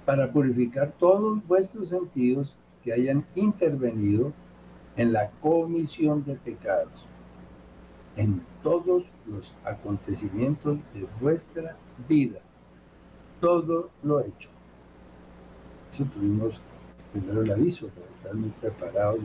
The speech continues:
y listo-, listos para estos momentos. Vosotros me crucificasteis por vuestros pecados,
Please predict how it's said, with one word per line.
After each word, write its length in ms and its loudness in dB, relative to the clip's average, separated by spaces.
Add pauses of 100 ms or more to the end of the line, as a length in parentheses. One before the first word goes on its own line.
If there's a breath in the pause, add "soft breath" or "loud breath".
(140)
y 40 -2
listo-, 360 -4 (640)
listos 360 -2
para 200 -10
estos 200 -12
momentos. 720 -6 (1800)
Vosotros 420 4
me 180 2
crucificasteis 960 0
por 220 -6
vuestros 400 -8
pecados, 640 -4